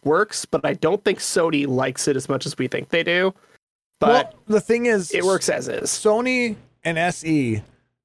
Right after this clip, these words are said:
Speaker 2: they work a lot together. They're huge
Speaker 1: Yes.
Speaker 2: partners of each other, and they're huge supporters of each other. Why do you think so many of the Final Fantasy games are console exclusive to PlayStation right now?
Speaker 1: Can you imagine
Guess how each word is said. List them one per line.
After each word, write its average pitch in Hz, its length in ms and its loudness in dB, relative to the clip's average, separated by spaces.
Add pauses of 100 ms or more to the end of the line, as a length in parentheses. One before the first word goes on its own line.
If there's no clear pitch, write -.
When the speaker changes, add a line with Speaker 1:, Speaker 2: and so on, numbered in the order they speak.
(260)
Speaker 2:
they 202 220 4
work 208 420 2
a 151 60 4
lot 143 400 2
together. 92 500 -4 (300)
They're 185 200 2
huge - 220 -6 (280)
Speaker 1:
Yes. - 120 -4
Speaker 2:
partners 156 420 0
of 127 100 2
each 123 180 -2
other, 123 240 2
and 123 80 0
they're 127 120 2
huge 160 280 0
supporters 214 540 0
of 120 100 2
each 107 160 -2
other. 98 180 0
Why 120 240 4
do 196 80 2
you 226 100 2
think 190 220 -2
so 180 200 -2
many 175 160 0
of 170 40 2
the 160 60 0
Final 160 240 0
Fantasy 156 380 -2
games 135 280 0
are 127 120 -2
console 151 400 0
exclusive 151 600 0
to 131 80 -2
PlayStation 123 640 -2
right 87 180 -6
now? - 260 -12 (920)
Speaker 1:
Can 175 300 -2
you 202 240 0
imagine 160 960 -2